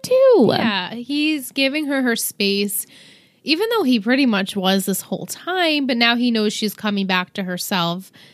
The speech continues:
Speaker 2: figuring out how to balance everything. And so he's like, "I'm,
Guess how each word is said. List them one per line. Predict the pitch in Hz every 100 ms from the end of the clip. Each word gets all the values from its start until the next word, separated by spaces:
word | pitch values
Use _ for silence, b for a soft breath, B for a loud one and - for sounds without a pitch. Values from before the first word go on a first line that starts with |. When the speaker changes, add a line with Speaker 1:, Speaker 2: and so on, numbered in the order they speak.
| b
Speaker 2:
figuring | - 240 214 247 226 214
out | 202 196 190 - _
how | - 208 208
to |
balance | 196 185 170 175 190 202
everything. | 233 233 254 294 294 277
And | 233
so | - 220
he's | 220 220 208
like, | 220 -
"I'm, | 262 269 277